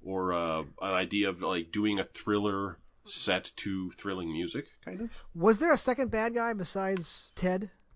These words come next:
Speaker 1: Uh, yeah,
Speaker 2: He
Speaker 1: there
Speaker 2: was
Speaker 1: was
Speaker 2: talking to somebody,
Speaker 1: Yeah,
Speaker 2: yeah.
Speaker 1: he was talking to, uh, Grosse Pointe Blank.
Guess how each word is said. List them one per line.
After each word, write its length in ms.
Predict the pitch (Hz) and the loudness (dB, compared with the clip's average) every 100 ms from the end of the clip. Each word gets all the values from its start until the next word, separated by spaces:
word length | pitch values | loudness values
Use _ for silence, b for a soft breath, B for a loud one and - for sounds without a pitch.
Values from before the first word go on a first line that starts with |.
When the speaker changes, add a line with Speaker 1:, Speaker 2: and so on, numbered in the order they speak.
| - | -2
Speaker 1:
Uh, 60 | 160 | 2
yeah, 40 | |
Speaker 2:
He 60 | 185 | 6
Speaker 1:
there 60 | 208 | 6
Speaker 2:
was 60 | 131 | 6
Speaker 1:
was 120 | 123 | 6
Speaker 2:
talking 300 | 233 262 208 | 6 6 4
to 40 | 180 | 2
somebody, 460 | - 190 147 120 127 | 2 2 2 -6 4
Speaker 1:
Yeah, 140 | 170 | 6
Speaker 2:
yeah. 60 | 120 | 6
Speaker 1:
he 100 | 139 | 6
was 140 | 131 | 4
talking 500 | - 147 - 143 135 | 6 4 6 2 2
to, 480 | - 135 120 120 117 | 2 2 2 4 4
uh, 100 | 113 | 4
Grosse 280 | 113 117 120 | 2 0 -2
Pointe 320 | - 120 110 | -2 0 0
Blank. 400 | 107 110 110 110 | 0 2 2 0